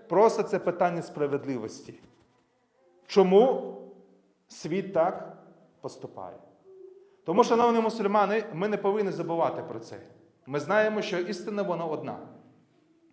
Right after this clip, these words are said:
Прийде час, перемога, вона прийде.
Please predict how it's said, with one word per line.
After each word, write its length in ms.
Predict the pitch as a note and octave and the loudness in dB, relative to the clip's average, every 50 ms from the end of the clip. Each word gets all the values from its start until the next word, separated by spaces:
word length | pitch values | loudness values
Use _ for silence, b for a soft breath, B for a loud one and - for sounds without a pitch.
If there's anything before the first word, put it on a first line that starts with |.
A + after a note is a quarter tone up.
| _ b b b b b b b _ | _ b b b b b b b _
Прийде 360 | E3+ F3+ F#3+ F#3+ F#3 G3 F3 | 6 8 8 8 8 4 2
час, 540 | - - G3 G3+ G#3+ A3 G#3+ - - - - - - - - _ _ _ _ _ _ _ _ _ _ | 2 2 2 2 2 2 0 -4 -10 -14 -18 -20 -20 -20 -20 _ _ _ _ _ _ _ _ _ _
перемога, 500 | D#3+ C#3+ D3+ D3+ E3 F3 E3+ D3 D#3 D#3 | 0 0 0 0 0 0 0 0 0 -2
вона 260 | D#3 D#3 D#3 D#3 D3+ | -2 -2 -4 -4 -6
прийде. 480 | D#3 - C#3+ C#3+ C3+ B2 A2+ A2 F#2+ | -6 -6 -8 -8 -8 -8 -10 -12 -14